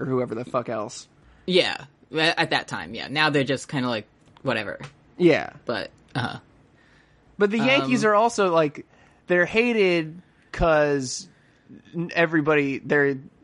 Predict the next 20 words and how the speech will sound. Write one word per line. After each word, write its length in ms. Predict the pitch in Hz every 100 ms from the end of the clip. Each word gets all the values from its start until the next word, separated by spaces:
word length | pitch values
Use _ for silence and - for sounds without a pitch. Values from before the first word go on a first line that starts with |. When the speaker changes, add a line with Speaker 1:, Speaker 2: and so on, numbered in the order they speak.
| _
Speaker 1:
'cause 160 | 170 135
they're 220 | 147 135
popular, 580 | - 240 233 156 135 123
but 120 | 139
Speaker 2:
'Cause 160 | 139 147
Speaker 1:
also 100 | 143
Speaker 2:
they 60 | 147
Speaker 1:
nobody 320 | 185 156 143
Speaker 2:
won 200 | 120 135
the 60 | 139
Speaker 1:
likes 80 | 127
Speaker 2:
most, 80 |
Speaker 1:
them. 240 | 104 90 -
Speaker 2:
'cause 160 | - 139
they've 160 | 143
won 160 | 139 139
the 60 | 139
most 240 | 131 117
World 300 | 135 151 123
Series. 440 | - 139 92 -